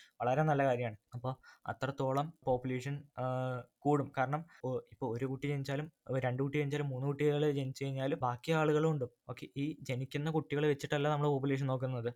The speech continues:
എത്ര പേര് ആ ഒരു സമയത്തുണ്ട് അതിനനുസരിച്ചിട്ടാണ് നമ്മൾ പോപ്പുലേഷൻ നോക്കുന്നത്. ഓക്കെ, ഡെത്ത് റേറ്റ്സ് എപ്പോഴും കമ്മിയായിരിക്കും, ബർത്ത് റേറ്റ്സ് കൂടുന്ന ടൈമിൽ ഓവർ പോപ്പുലേഷൻ ആയിരിക്കും. ഓക്കെ, ഡെത്ത് റേറ്റ്സ് കൂടുകയും, ആ, ബർത്ത് റേറ്റ് കുറയുകയാണെന്നുണ്ടെങ്കിൽ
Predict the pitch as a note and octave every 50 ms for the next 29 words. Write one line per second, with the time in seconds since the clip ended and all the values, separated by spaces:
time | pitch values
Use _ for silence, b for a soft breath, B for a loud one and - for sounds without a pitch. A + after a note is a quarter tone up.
0 | _ _ - B2 A#2 - _ - C#3 D3+ D3+ D#3 C#3 C#3 C#3+ D3+ D#3+ - - C#3+
1 | C#3 C#3 D3 C#3+ D3 C3 C3 C3+ C3 C3 - C#3 C3 B2+ B2+ B2 A#2+ - A#2+ B2
2 | C3 B2+ B2 C#3 C#3+ D3 C#3+ C#3+ C3+ C#3+ C3+ - C#3+ C3+ C#3 C#3 C#3 C#3 C#3+ D3
3 | C#3+ D3 C#3 B2+ A#2+ C3 C3 B2+ B2+ D3 C#3 B2+ B2 - - B2 A#2+ A2+ A2 A#2+
4 | - _ A#2+ B2 - - D3 D#3 - - C3 B2+ - _ - C#3+ C3+ C#3 C3+ -
5 | - - - - _ D3 D3 D3+ D3 C#3 C#3 C3+ C3 B2+ B2+ D3 D3 C3 C3 B2+
6 | B2 - - - C#3 C#3+ C#3 - D#3 C3 C3+ C3+ C3+ C3+ C3+ C3+ B2+ B2+ C#3 C3+
7 | C#3 B2+ B2 C3 E3 F3+ - _ - B2+ B2 B2 B2+ - C3+ C3 A#2+ C3+ C3+ C3
8 | - - B2 A2 G#2+ - _ _ _ _ b b b b b _ _ A#2+ B2+ -
9 | D3 D#3+ - _ _ _ _ B2+ C3 B2 - - - D3 C#3+ C#3+ C#3+ C#3 - F3
10 | E3+ D#3+ - _ _ - C#3+ C#3 C#3 C3+ C3 C#3 C#3+ D3 D3 - _ - - C3
11 | A#2+ A#2+ B2 B2+ B2 C3 C3+ C3+ B2+ - - C#3 C#3 C#3 E3 E3 D#3 C3+ C3+ C3+
12 | C#3 C#3+ C#3 C#3 C3+ C3+ B2+ B2 B2+ C3 E3 F#3+